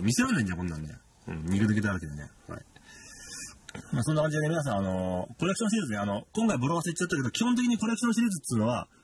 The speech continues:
あの、ワンコインで組めるガレージキットといった、もう、用途ですね。はい。見てくださいよ、この感じ。うん。ですので、皆さん、あの、コレクションシリーズね、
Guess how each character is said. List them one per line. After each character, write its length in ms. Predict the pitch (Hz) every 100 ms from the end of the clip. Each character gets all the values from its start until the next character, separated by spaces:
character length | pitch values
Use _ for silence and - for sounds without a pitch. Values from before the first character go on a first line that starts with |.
| _ _
あ 40 | -
の、 100 | 120
ワ 140 | 175
ン 80 | 226
コ 160 | 247 233
イ 40 |
ン 40 |
で 80 | 165
組 180 | - 151
め 20 |
る 80 | 127
ガ 100 | 113
レ 100 | 156
ー 40 |
ジ 80 | 165
キ 100 | 180
ッ 80 | 180
ト 300 | - 95 76 _ _ -
と 120 | -
い 40 | 131
っ 40 | -
た、 220 | - 180 127
も 280 | 135 101
う、 60 | 87
用 160 | 120 123
途 140 | 120
で 60 | 113
す 100 | 85
ね。 80 | 76 73 -
は 160 | 87 78
い。 40 | - - - - - -
見 80 | -
て 80 | 175
く 60 | 127
だ 80 |
さ 100 | 98 92
い 20 |
よ、 80 | 87
こ 60 |
の 100 | 95
感 140 | 87 87
じ。 80 |
う 40 | 82 - _ -
ん。 160 | 92 78 - - - -
で 100 | 180
す 80 |
の 80 | 190
で、 100 | 113
皆 140 | 143 180
さ 100 | 117
ん、 20 |
あ 40 |
の、 80 | 101
コ 100 | -
レ 60 | 175
ク 40 |
シ 60 | 175
ョ 20 |
ン 40 |
シ 100 | 156
リ 60 | 196
ー 40 |
ズ 60 | 117
ね、 180 | 90